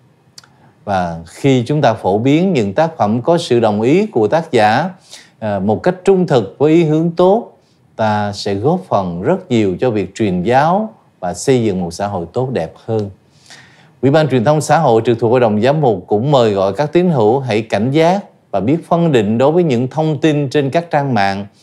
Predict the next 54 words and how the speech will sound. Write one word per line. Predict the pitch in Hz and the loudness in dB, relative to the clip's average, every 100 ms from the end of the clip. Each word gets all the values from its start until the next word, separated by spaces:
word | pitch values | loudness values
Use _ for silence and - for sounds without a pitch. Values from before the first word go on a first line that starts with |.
| - _ | -20 _
đặc | 113 104 | -4 -4
biệt | 104 104 101 | -2 -2 -2
là | 101 | -6
các | - 127 127 | -4 -8 -4
trang | 127 117 | -2 -2
mạng | 90 | -4
xã | 92 98 | -6 -6
hội. | 113 104 90 90 - _ _ _ _ - - _ | -2 0 0 -4 -12 _ _ _ _ -20 -20 _
À, | 104 92 | -6 -6
khi | 92 120 117 110 | -2 0 2 0
thấy | 104 117 127 127 | -2 -2 -2 -2
có | 147 | -2
nghi | 147 143 147 | 0 0 2
ngờ | 131 107 95 82 - _ _ _ | 2 2 0 -2 -12 _ _ _
hay | 131 127 120 107 | -2 2 2 0
có | 151 | -2
những | 156 120 | 0 0
ảnh | 117 117 156 | 0 0 0
hưởng | 135 117 120 170 | 2 2 2 0
đến | 156 160 180 208 185 | 2 2 2 0 0
đức | 196 - | -2 2
tin | 175 170 143 | 2 2 0
truyền | 131 95 82 | -2 -2 -4
thống, | 117 127 160 185 _ - - _ - | -2 -2 -2 -10 _ -20 -20 _ -4
thì | 113 107 98 | -2 0 -2
hãy | 95 110 | -2 -4
tìm | 127 127 107 | 0 0 0
hỏi | 98 95 95 110 | -4 -4 -2 -2
những | 156 147 113 143 | -2 -2 -2 0
người | 113 92 - | 2 2 0
có | 135 | -2
hiểu | 151 95 | 0 -4
biết, | 107 156 190 - | 0 0 0 -4
chuyên | - 139 139 | -2 0 2
môn, | 143 139 135 - - - _ | 4 2 0 -8 -20 -20 _
cũng | 143 | 0
như | 170 165 | 2 2
tìm | 139 120 104 | 2 0 0
cách | 151 | 0
đối | 165 196 | 2 2
chiếu | 190 190 220 254 | 2 2 2 0
cái | 190 | -2
thông | 170 156 | 0 0
tin | 160 147 | 0 2
đó | 151 165 196 | 2 2 0
trên | 160 147 | -4 -4
các | 175 | -2
trang | 151 139 117 | 0 0 0
mạng | 92 98 | -2 -4
chính | 151 160 | -4 -2
thức | 170 170 | -2 -2
của | - 98 | -2 -2
Giáo | 113 | 0
hội | 127 87 | 0 -2